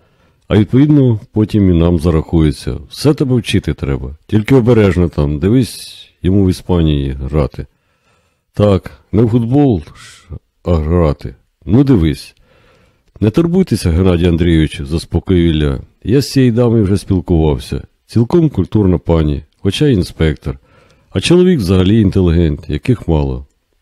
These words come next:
Я його до окремої палати поклав. Її назад до адміністрації відправив, щоб не хвилювалася і не стовбичила.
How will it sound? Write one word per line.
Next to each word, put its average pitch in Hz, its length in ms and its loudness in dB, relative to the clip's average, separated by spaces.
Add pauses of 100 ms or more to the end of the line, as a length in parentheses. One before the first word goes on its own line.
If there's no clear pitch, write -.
(340)
Я 104 140 4
його 123 140 4
до 113 120 0
окремої 110 400 2
палати 92 400 0
поклав. 71 520 -4 (640)
Її 110 140 2
назад 120 320 2
до 98 80 2
адміністрації 98 720 0
відправив, 78 520 -2
щоб 95 160 -4
не 98 140 0
хвилювалася 76 800 -2
і 95 60 -2
не 98 100 2
стовбичила. 73 760 -4